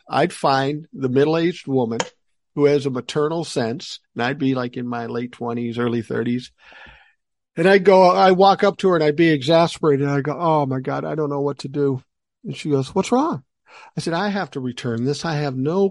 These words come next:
clue how to return it. I don't have a receipt. I don't have anything. But if I don't get this done, my wife is gonna be so mad at me when I get home." <laughs> And the older woman would always say, "Oh, honey, I'll, I'll walk you through this." I go, "Oh, thank you so much.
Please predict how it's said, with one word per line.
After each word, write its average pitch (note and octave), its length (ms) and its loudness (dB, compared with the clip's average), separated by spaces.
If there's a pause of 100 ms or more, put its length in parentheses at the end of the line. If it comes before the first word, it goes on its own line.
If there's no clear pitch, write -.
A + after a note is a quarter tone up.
clue D#3 440 0
how C3 200 0
to C3 80 0
return B2+ 420 -6
it. D3 140 -2
I A#2 120 -4
don't C#3+ 260 -2
have C3 180 -2
a A#2+ 60 -8
receipt. A#2 640 0
I B2 120 -2
don't A#2 180 -4
have A2 160 -10 (100)
anything. F3 640 -2 (380)
But A#2 120 0
if A#2 100 -4
I A2 100 -4
don't F3+ 240 2
get D#3+ 180 -2
this C3 220 -2
done, D3+ 300 0
my A#2+ 140 0
wife C#3+ 380 0
is B2+ 100 -8
gonna B2 160 -4
be A#2 140 -8
so G#3 320 2
mad C#3+ 260 2
at C3+ 80 0
me C3 160 0
when A#2+ 160 0
I A#2 120 -2
get A2+ 220 -2
home." A2 480 -2
<laughs> - 720 -12
And F3+ 220 6
the E3+ 100 2
older E3+ 320 2
woman D#3 340 0
would C3+ 100 -2
always C3+ 320 -2
say, A#2 260 -10
"Oh, D3+ 180 0
honey, A#2 280 -4 (420)
I'll, G3+ 280 6
I'll F3+ 180 4
walk B2 320 -4
you A2 60 -6
through G2 320 -8
this." G2+ 260 -12
I D3 120 2
go, B2 100 -2
"Oh, B2 220 -4
thank - 420 -12
you G2+ 80 -16
so D#3 360 -6
much. A2 640 -10